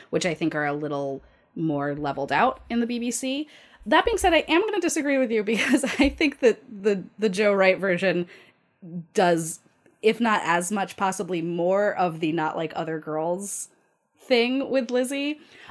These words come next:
Um, one of the ways that they do this, actually, which I, I really enjoy in the movie, this isn't <laughs> necessarily a criticism, but it is, I think, a liberty that they take,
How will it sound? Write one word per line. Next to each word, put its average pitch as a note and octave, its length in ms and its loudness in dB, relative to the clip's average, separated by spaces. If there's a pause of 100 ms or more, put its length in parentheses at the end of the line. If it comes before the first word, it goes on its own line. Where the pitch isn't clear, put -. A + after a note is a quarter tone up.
Um, A3 260 2
one A#3+ 220 0
of D#4 80 2
the F4+ 80 2
ways C#4 200 2
that A3 80 -4
they G#3 100 -2
do G3+ 180 -6
this, F#3 200 -2
actually, F3+ 420 -2
which E3+ 260 -4 (140)
I, C4+ 260 4
I D4 60 4
really D4+ 300 4
enjoy G3+ 420 2
in A#3 80 0
the C4 80 2
movie, C#4 240 0
this A3+ 240 -2
isn't B3 280 2
<laughs> - 0 -
necessarily G#3+ 680 0
a B3 60 -2
criticism, C#4 440 -2
but G#3+ 100 0
it G3+ 100 -2
is, G#3+ 360 -2 (360)
I G3 100 -4
think, G3+ 160 -4
a F#3 60 -2
liberty E3+ 360 -2
that D#3 120 -6
they D#3+ 120 -4
take, D#3+ 340 -4